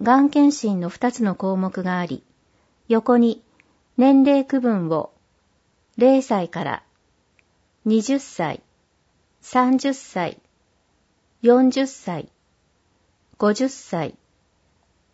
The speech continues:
六十歳、七十四歳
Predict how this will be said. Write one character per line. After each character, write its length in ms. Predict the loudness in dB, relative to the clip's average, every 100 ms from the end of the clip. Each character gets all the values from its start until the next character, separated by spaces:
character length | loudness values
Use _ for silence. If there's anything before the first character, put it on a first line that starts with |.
| _ -2
六 320 | 0 0 -4
十 160 | -4
歳、 400 | -8 -10 -10 -10 -12 _ _ _ _ _ _ _ _ _ _ _ _ _ 0
七 280 | 4 6 4
十 200 | 2 0
四 260 | 2 0
歳 280 | 0 -2 -4